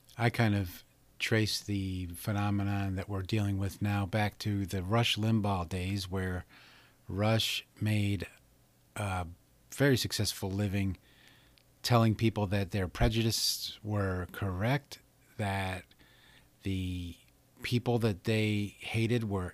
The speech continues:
idiots and deserved their hatred, and it was, it sold very well.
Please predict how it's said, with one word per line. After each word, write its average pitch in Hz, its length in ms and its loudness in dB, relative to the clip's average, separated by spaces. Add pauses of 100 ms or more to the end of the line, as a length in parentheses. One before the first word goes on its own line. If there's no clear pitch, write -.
(140)
idiots 127 640 0
and 98 160 -4
deserved 104 580 0
their 117 180 2
hatred, 123 600 0 (160)
and 98 480 -4 (760)
it - 200 -10
was, 131 340 -4
it 139 80 -4
sold 127 340 4
very 123 260 6
well. 107 480 0